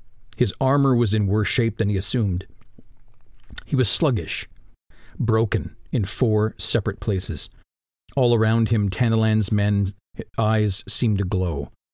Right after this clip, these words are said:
They gathered and grinned at him. He could see the thrill thick in their expressions, his blade and leaking plate reflected in their dark eyes.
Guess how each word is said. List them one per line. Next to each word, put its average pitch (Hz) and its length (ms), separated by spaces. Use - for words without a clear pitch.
They 104 80
gathered 107 500
and 104 140
grinned 113 300
at 104 80
him. 101 220
He - 120
could 120 160
see 165 240
the 156 140
thrill 95 480
thick - 400
in 120 100
their 104 160
expressions, 101 640
his 98 140
blade 107 460
and 107 220
leaking 120 360
plate 110 460
reflected 107 600
in 87 100
their 80 120
dark 92 500
eyes. 76 440